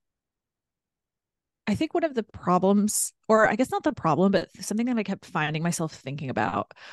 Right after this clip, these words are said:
when I was watching it, I was sort of like,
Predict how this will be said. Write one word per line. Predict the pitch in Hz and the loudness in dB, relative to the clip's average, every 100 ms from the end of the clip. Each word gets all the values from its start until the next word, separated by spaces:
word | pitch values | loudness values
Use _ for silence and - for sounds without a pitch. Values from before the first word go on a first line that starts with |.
| - - | -16 -4
when | 160 | 0
I | 139 131 | 0 0
was | 127 123 151 - - _ _ _ _ _ _ | -2 -2 -4 -6 -10 _ _ _ _ _ _
watching | 175 156 - 190 | 0 0 0 -2
it, | 202 - | -2 0
I | 175 | -2
was | 170 - - | -2 -6 -8
sort | - - 202 | -8 -2 -2
of | 202 | 2
like, | 165 156 - | 2 0 -4